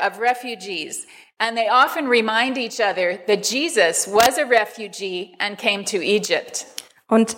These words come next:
Speaker 2: die ägyptischen Kirchen sind sich sehr bewusst über die Flüchtlingssituation und erinnern sich gegenseitig immer wieder daran,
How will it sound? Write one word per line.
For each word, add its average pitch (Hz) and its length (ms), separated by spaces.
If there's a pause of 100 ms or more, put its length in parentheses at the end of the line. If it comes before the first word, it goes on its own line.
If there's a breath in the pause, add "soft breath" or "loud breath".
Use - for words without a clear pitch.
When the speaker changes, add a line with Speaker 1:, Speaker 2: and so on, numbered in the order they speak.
(160)
Speaker 2:
die 226 120
ägyptischen 254 480
Kirchen 240 480
sind 214 280
sich 220 200
sehr 226 180
bewusst 226 420
über 202 200
die 208 100
Flüchtlingssituation 208 1160
und - 280
erinnern 254 320
sich 233 200
gegenseitig 240 580
immer 247 200
wieder 226 200
daran, 214 400